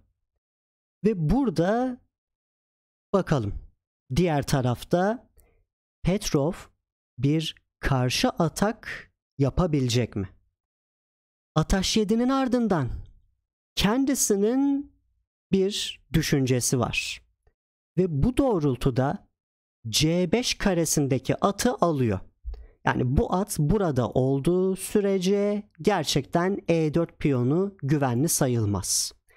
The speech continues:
Fil alır C beş, B alır C beş. Rakibi diğer taraftan kendisini mat etmek istiyorsa, e, tabii ki burada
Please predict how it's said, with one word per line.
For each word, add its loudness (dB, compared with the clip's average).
Fil 2
alır 0
C 0
beş, -2
B 0
alır 0
C 2
beş. -2
Rakibi 0
diğer 0
taraftan 0
kendisini 0
mat 2
etmek -2
istiyorsa, 0
e, 0
tabii 0
ki -2
burada 0